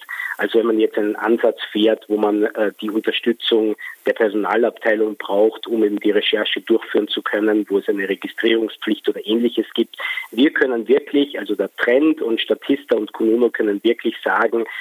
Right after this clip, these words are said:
ähm, das sind die besten Arbeitgeber, ähm, einer bestimmten Größe, nämlich von mindestens, äh, zweihundert Mitarbeitern. Und, ähm,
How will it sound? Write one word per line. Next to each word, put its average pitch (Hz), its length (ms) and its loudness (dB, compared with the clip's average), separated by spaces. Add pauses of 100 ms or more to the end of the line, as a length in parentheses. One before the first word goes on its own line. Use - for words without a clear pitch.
(220)
ähm, 107 300 0 (140)
das 113 160 4 (140)
sind 120 200 0 (240)
die 117 60 -2
besten - 400 -2
Arbeitgeber, 240 1040 0 (420)
ähm, 107 340 0
einer 104 260 -2
bestimmten - 480 -4
Größe, 139 380 2
nämlich 104 300 -2
von 101 300 -2
mindestens, 107 680 0
äh, 104 180 -2 (100)
zweihundert 110 460 -2
Mitarbeitern. 160 800 0 (480)
Und, 127 540 2
ähm, 117 460 0